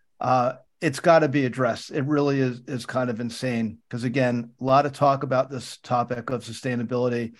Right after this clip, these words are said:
but I can't really, correct me if I'm wrong, Joe, but I can't really point to many examples in the sports industry where I've seen it, uh, come into play as actionable change that's been, uh, introduced. So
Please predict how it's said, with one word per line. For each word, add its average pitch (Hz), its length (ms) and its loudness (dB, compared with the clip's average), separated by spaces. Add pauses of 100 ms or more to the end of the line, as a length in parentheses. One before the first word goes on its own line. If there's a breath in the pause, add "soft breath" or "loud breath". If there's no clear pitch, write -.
(420 soft breath)
but 123 140 4
I 139 200 2
can't 151 560 0
really, 135 560 0 (400)
correct 143 300 2
me 147 80 0
if 135 100 0
I'm 127 160 4
wrong, 135 220 2
Joe, 175 240 0
but 135 160 0
I 127 60 2
can't 143 340 -2
really 139 180 -4
point 131 320 -4
to 120 60 -4
many 123 260 0
examples 117 800 -4 (580)
in 127 120 0
the 120 60 -2
sports 120 400 -6
industry 139 600 -2
where 120 180 -4
I've 113 160 -6
seen 123 260 -2
it, 117 160 -4 (540)
uh, 117 200 -4 (280)
come 139 220 0
into 123 200 0
play 135 520 0 (180)
as 120 300 -4 (300)
actionable 123 960 0 (200)
change 131 640 -2 (100)
that's 135 240 -2
been, 143 480 -4 (640 soft breath)
uh, 123 200 -2
introduced. 156 640 -2
So 127 680 4